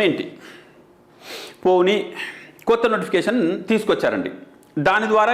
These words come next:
ఇంకొక సంవత్సరం ఎక్స్ట్రా ఎవరైతే ఉంటారో వాళ్ళకు కూడా కొంత వెసులుబాటు దొరకొచ్చు. So తర్వాత ఇంకొక అరవై పోస్టులను కలిపి కొత్తగా నోటిఫికేషన్ ఇస్తున్నామన్నారు.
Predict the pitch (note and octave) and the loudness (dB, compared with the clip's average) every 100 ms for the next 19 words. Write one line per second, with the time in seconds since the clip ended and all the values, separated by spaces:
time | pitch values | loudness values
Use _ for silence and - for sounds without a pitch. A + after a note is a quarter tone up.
0 | A#3 A3+ B3 A3 G#3 G3 G#3 G#3 A3+ A3 | 0 2 2 2 0 2 0 2 0 0
1 | - - - _ _ _ _ _ - - | -6 -14 -20 _ _ _ _ _ -20 -4
2 | F#3 F3+ B3 G3 - - - D#3 F#3+ F#3 | -4 -2 0 0 -2 -8 -2 0 2 2
3 | F3+ E3 F3 C4 G#3 F#3 G3 F#3+ C#4 F4+ | 2 2 2 2 2 2 2 2 2 2
4 | - - - F#3 F3+ F3 F3 G3 F#3+ F3+ | -2 -8 -2 0 2 2 2 2 2 2
5 | E3+ D#3+ E3+ D#3+ D#3+ D#3+ - D3 D3 - | 0 0 -2 0 -2 -2 -4 -4 -4 0
6 | C#4+ C#4+ C4+ C4+ - - - - A#3+ C#4 | 4 6 6 2 -2 -4 -6 -2 0 2
7 | C#4+ C4+ A3+ A#3 A#3+ F3 G3+ A#3 A3+ A3 | 2 2 2 0 2 2 2 2 4 2
8 | A3 A3+ G#3 F#3 G#3+ - - - _ - | 2 2 2 2 0 -6 -16 -20 _ -6
9 | F#3 B3 C#4+ A#3+ F#3 B3 - - - C4+ | 0 0 2 2 2 0 -6 -16 -4 0
10 | C4+ - C#4+ C#4 B3+ A#3 G#3+ A3 G3 G3 | 0 2 2 4 2 0 2 0 0 -2
11 | - E3+ D#3+ B2+ G2 | 0 0 2 0 -2